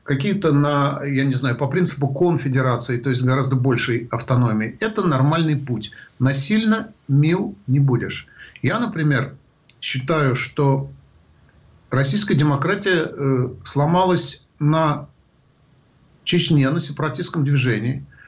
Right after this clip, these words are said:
что надо было тогда, в девяносто пятом, я не знаю, году, раз Чечня не хочет жить в составе Российской Федерации, ну,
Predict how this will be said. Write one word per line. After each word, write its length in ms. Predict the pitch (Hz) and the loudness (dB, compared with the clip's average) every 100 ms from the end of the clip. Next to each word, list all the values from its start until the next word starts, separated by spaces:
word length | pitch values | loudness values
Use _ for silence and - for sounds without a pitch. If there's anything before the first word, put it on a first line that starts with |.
| - - | -20 -12
что 320 | - 175 170 | -4 0 2
надо 220 | 196 170 | 2 0
было 360 | 147 175 151 139 | 2 2 0 -2
тогда, 400 | 160 123 131 151 | -4 0 0 0
в 80 | |
девяносто 420 | 135 139 143 - - | 0 0 0 -2 -6
пятом, 380 | 147 143 127 | -2 -2 0
я 140 | 117 110 | -2 -2
не 100 | 117 | 0
знаю, 280 | 123 135 120 | 2 2 2
году, 520 | 117 113 123 139 - - - | 0 2 0 0 -6 -18 -12
раз 600 | - 143 139 - - - _ _ - _ | -4 -2 -2 -8 -14 -18 _ _ -20 _
Чечня 360 | - 139 - 160 | -4 -2 0 0
не 100 | 147 | 0
хочет 320 | 135 139 135 | 0 -2 -2
жить 200 | 135 156 | -2 -2
в 60 | - | -2
составе 360 | 139 139 135 | -2 0 0
Российской 440 | 131 127 131 135 123 | 2 0 -2 -2 -4
Федерации, 640 | 135 135 170 214 - 220 | -2 0 0 -2 -2 -2
ну, 380 | 208 135 143 - | 2 2 2 -2